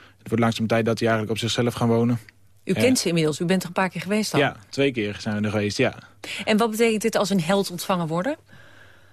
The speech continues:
Speaker 1: Ja, eh, ze zijn gewoon heel erg su-, blij dat je komt. De organisatie die maakt de hele feestmaaltijd voor je. Ehm, ja, en wij doen gewoon ons werk, maar zij zijn, ja,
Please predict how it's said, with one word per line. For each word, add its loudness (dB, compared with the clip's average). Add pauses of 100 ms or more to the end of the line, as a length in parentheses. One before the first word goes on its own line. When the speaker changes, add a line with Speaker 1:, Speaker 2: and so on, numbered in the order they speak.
(220)
Speaker 1:
Ja, 2
eh, 2 (120)
ze -2
zijn 4
gewoon 0
heel 2
erg -2
su-, -2
blij 2
dat -2
je -6
komt. -2
De 4
organisatie 0
die 0
maakt 0
de -2
hele 0
feestmaaltijd 0
voor 2
je. 2
Ehm, -2
ja, -2
en -4 (120)
wij 0
doen 0
gewoon 2
ons 0
werk, 0
maar 0
zij 0
zijn, 0
ja, -2